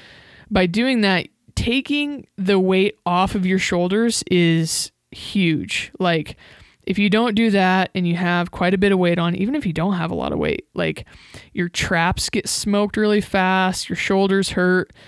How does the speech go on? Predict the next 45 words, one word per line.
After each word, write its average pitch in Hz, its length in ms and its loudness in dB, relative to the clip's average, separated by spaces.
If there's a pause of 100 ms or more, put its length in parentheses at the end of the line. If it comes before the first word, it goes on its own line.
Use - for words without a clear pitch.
(220)
and 170 640 0
just - 400 0
you 180 120 0
don't 165 320 -2
have 165 200 -2
the 170 80 0
level 170 340 0
of 180 120 0
endurance 180 520 0
on 170 120 -2
the 170 60 -2
whole 190 300 2
trip 190 420 0 (560)
just 196 340 0
because 180 360 0
of 170 80 -2
what 170 220 0
backpack 165 500 -2
you 180 100 -2
have 117 200 -2
on. - 280 -6 (1040)
And 196 120 -2
maybe 196 220 2
even 175 200 -2
how 170 220 0
it's - 180 -8
fitted 202 480 0 (920)
or 185 180 2
how 180 120 0
you 180 160 2
have 175 100 0
the 175 60 -2
load 175 460 -2 (100)
on 175 180 -2
there. 165 340 -4
And 185 160 0
we'll 190 80 2
go 185 160 2
into 175 160 -2
that 170 120 -2
in 175 60 -6
just 180 140 -4
a - 40 -8
second 190 280 -6
too. - 220 -2